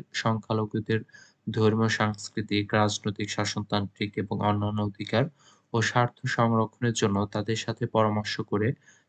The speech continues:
যথোপযুক্ত কার্যকর ও বাধ্যতামূলক রক্ষা কবচের ব্যবস্থা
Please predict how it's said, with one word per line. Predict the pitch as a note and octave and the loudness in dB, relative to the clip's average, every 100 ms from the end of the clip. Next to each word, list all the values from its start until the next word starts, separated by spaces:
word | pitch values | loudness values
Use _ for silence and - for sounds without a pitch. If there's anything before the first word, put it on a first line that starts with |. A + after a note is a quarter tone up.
| - | -6
যথোপযুক্ত | A#2 A#2 A#2 C3 C3 B2+ B2 - | 2 2 2 0 2 4 2 0
কার্যকর | B2 A#2 A2+ - A#2 A#2 A#2 A2+ | 0 2 0 -2 0 2 2 2
ও | A2+ | -2
বাধ্যতামূলক | G#2 G#2 G#2 - - A2+ A2+ A2 - A2 | 0 0 0 -2 -2 0 0 -2 -2 0
রক্ষা | G#2 G#2 G#2+ | 0 0 -6
কবচের | - G#2 G#2+ - A2+ | -2 -2 -2 0 -2
ব্যবস্থা | - G2 G2+ - - C#3 | 0 -2 -2 -8 -2 -2